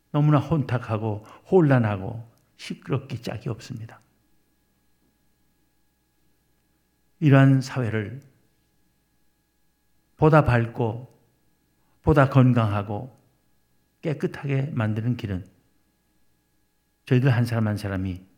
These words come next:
하나님 앞에 신실한 삶을 사는 것임을 확신하게 하여 주옵소서. 이 땅 위에 하나님 앞에 신실한 삶을 사는 이들이 더욱 많아지게 하시고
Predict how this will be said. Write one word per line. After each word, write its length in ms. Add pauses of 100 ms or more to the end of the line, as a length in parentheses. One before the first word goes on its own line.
(380)
하나님 340
앞에 240
신실한 500
삶을 540 (300)
사는 420
것임을 500 (220)
확신하게 640
하여 340 (320)
주옵소서. 640 (1400)
이 140
땅 220
위에 380 (380)
하나님 300
앞에 260
신실한 640
삶을 340
사는 400 (100)
이들이 420 (500)
더욱 340
많아지게 520
하시고 360